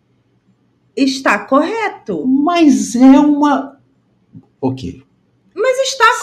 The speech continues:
Speaker 1: correto.
Speaker 2: se o pensamento
Speaker 1: Veja
Speaker 2: deles
Speaker 1: só, nesse momento da história em que se iniciou,
Speaker 2: É.
Speaker 1: a tecnologia deles está muito à frente da nossa.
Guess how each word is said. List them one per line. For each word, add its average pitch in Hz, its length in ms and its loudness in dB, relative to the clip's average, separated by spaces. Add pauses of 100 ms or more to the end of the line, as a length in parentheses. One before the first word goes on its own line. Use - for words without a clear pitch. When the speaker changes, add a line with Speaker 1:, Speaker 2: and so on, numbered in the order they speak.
(120)
Speaker 1:
correto. 233 380 0
Speaker 2:
se 240 180 4
o 220 140 4
pensamento 190 580 2
Speaker 1:
Veja 381 280 4
Speaker 2:
deles 381 100 0
Speaker 1:
só, - 400 -2
nesse 285 420 -2
momento 190 800 -4 (760)
da 196 200 -2
história 190 480 -2
em 175 80 -8
que 185 100 -14
se - 160 -14
iniciou, 190 720 -4 (180)
Speaker 2:
É. - 120 -6
Speaker 1:
a 247 240 0
tecnologia 262 760 -2
deles 196 380 -4
está - 180 -6
muito 233 460 2
à 226 60 -4
frente 190 440 -4
da 214 160 -4
nossa. 233 520 -4